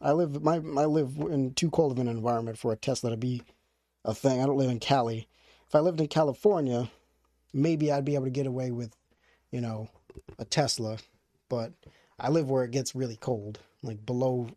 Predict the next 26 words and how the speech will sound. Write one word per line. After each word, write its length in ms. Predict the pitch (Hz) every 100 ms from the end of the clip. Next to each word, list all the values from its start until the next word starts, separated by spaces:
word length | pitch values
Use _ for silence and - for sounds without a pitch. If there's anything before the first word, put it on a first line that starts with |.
| -
below, 600 | 123 127 127 117 117 127 _ _ _ _ _ _ -
uh, 260 | 110 - - - 131
below 320 | 139 185 170
zero 560 | 143 151 139 123 120 113 - -
in 180 | 143 131
Fahrenheit 680 | - 165 147 131 127 123 - -
and 440 | 143 147 127 117
in 420 | 123 120 117 107 110
Celsius. 720 | 123 110 - 107 110 - - _ _ _ -
When 140 | 117
you 100 | 139
get 160 | 175 143
below 220 | 170 160
zero 320 | 143 156 139
on 100 | 123
both 300 | 117 240 151
of 60 | 120
those 240 | 120 117
things, 280 | 123 117 110
it's, 160 | 117 -
uh, 80 | 143
it's 120 | 139
pretty 220 | - 156
bad. 420 | 123 120 117 117 - - - - - 131 -
<laughs> 420 | 147 - 156 143 _ _ - _ _ _ _ _ _ _ _ _ _ _ - - _ _ _ _ _ _ _ _ _ _ _ _ -
So, 300 | 117 117